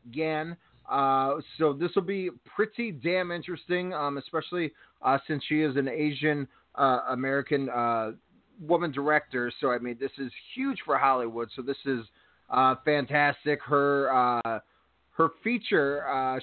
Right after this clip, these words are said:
she just won a World Cinematic Dramatic Award for Ensemble Acting at Sundance this past January. So pretty exciting news there. Of course, we'll see,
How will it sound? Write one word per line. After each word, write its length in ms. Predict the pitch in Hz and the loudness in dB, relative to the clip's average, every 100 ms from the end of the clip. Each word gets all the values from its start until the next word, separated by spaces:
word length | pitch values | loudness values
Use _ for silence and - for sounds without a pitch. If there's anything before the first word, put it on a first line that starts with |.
| - | -6
she 120 | 156 | -10
just 480 | 113 107 175 185 - | -8 -4 -4 -2 -6
won 440 | 147 139 151 165 156 | -2 2 2 2 -2
a 100 | 139 | -4
World 380 | 139 151 147 - - | -2 -2 -2 -6 -10
Cinematic 560 | 151 131 135 135 139 - 117 | -6 -4 -2 -2 -4 -6 -6
Dramatic 520 | 117 123 131 127 123 | -4 -2 -2 -2 -2
Award 440 | 123 117 123 127 - | -2 0 0 0 0
for 140 | 120 | 2
Ensemble 580 | 113 110 - 123 113 110 | 4 2 0 0 2 2
Acting 420 | 101 113 - 110 | 2 0 -2 -4
at 100 | 104 - 123 | -6 -4 -4
Sundance 520 | 110 104 104 101 98 _ _ _ _ | -4 -4 -6 -6 -10 _ _ _ _
this 320 | 139 123 165 - - | -4 2 0 0 -4
past 340 | 135 139 135 117 | 0 0 -2 -4
January. 800 | 131 131 127 120 117 107 110 107 - | 0 0 0 -2 0 0 -2 -2 0
So 260 | 107 101 - - - 110 | 0 0 -4 -20 -20 0
pretty 260 | 165 196 160 | 2 2 -2
exciting 560 | - - 160 156 147 | -2 0 0 0 -4
news 260 | 151 156 131 120 | -4 -2 -2 0
there. 280 | 151 160 | 2 2
Of 80 | 139 | 0
course, 260 | - 165 156 | 0 -2 -2
we'll 180 | 151 160 - | -6 -8 -2
see, 260 | 165 147 | 0 0